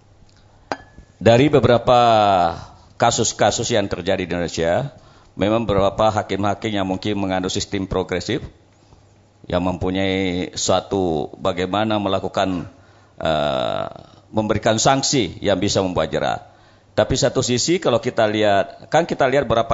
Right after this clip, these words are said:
yang pernah mendapatkan hukuman mati, ya. Tapi kalau kita melihat di Undang-Undang Nomor tiga puluh lima tahun dua puluh sembilan, mulai dari, dari pasal seratus sebelas sampai satu empat delapan,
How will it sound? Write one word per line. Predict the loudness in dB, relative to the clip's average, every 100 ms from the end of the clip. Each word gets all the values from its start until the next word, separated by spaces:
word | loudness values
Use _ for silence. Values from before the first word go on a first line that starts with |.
| 0
yang | 0 -6
pernah | -6 -2 -2
mendapatkan | -4 -4 -2 -2 -2 -4
hukuman | -2 -2 -2 -4
mati, | -6 -8
ya. | -8 -10 -12 -20 -20 -20 -20 _ _ _
Tapi | 0 0
kalau | 2 2
kita | 2 2
melihat | 2 2 2
di | 2
Undang-Undang | 2 2 2 2
Nomor | 2 2 0 -2
tiga | 0 0 2
puluh | 0 0
lima | 0 -2 -4 -8 -6 0
tahun | 0
dua | 0 -2
puluh | -2
sembilan, | -2 0 2 0
mulai | 0 -2 0
dari, | 0 0 -2 -6 -4
dari | -4 -2
pasal | -4 -2 -2
seratus | -2 -4 -4
sebelas | -6 -2 -2 -2 -8 -14 _ _ _ _
sampai | -4 -4 -2
satu | -2 -2 -4
empat | -6 -4 -6 -4
delapan, | -2 -2 -4 -14